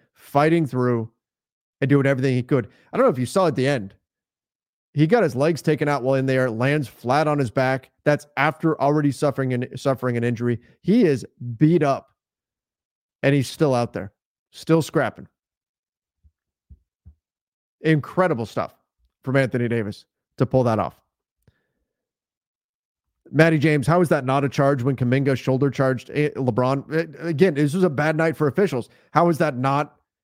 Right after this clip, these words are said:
an illegal screen on Draymond Green at the end that freed up Curry for that three? There's a reason why Jared Vanderbilt ran,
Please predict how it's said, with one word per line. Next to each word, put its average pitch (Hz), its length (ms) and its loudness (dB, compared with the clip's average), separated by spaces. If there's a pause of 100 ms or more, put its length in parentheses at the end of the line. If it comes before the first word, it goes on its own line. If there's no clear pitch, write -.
(140)
an 156 100 2
illegal 151 380 2
screen 180 320 0
on 123 180 -2
Draymond 139 380 0
Green 151 300 0
at 123 100 -6
the 147 100 0
end 139 300 -2 (560)
that 113 180 -2 (120)
freed 160 200 2
up 151 140 -2
Curry 165 240 0
for 143 140 -2
that 135 180 -2
three? 151 240 -2 (200)
There's 165 200 2
a 160 60 2
reason 175 420 2
why 156 160 2
Jared 151 320 0
Vanderbilt 147 420 0
ran, 151 300 0